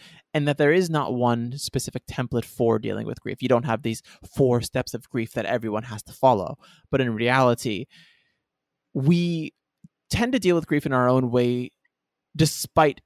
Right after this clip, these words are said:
the social expectations that we have towards grief. And whether or not we like it, whether, whether or not we want to,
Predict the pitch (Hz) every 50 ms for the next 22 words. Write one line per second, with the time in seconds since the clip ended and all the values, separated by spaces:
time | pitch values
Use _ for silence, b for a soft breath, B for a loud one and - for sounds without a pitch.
0 | _ _ _ _ _ - 147 - 135 120 - 139 127 - 131 123 - - - 123
1 | - - - 120 113 - - 113 107 110 113 - 82 - - - - - - 101
2 | 98 101 - - - - - 131 120 120 - - - - - - - - - -
3 | b b b b b b _ _ - 135 127 120 123 123 123 143 147 165 156 143
4 | 143 120 123 127 123 120 123 131 143 147 143 - 151 143 - 131 131 127 127 127
5 | 123 120 - - 135 135 135 135 131 127 127 117 87 123 123 123 120 120 120 127
6 | 135 139 135 - - - - 127 107 90 90 95 117 135